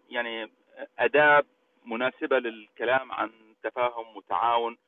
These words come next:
وفي جزء منه حقيقي اللي هو ممكن يحصل، آه، يعني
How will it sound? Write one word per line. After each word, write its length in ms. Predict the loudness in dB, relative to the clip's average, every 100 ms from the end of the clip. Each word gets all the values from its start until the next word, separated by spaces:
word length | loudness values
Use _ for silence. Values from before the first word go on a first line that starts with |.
| _ _ _
وفي 1400 | 0 2 2 0 -4 _ _ _ _ _ -16 -14 -14 -14 -18
جزء 220 | -16 -12
منه 180 | -8 -8
حقيقي 400 | -6 -8 -6 -4
اللي 120 | -2
هو 220 | 0 2
ممكن 300 | 0 -4 -12
يحصل، 480 | -12 -8 -2 -2 -2 -16 -12
آه، 460 | -6 -2 -2 -2 -4 _ _ _ _ _ _
يعني 460 | -6 -6 -6 -10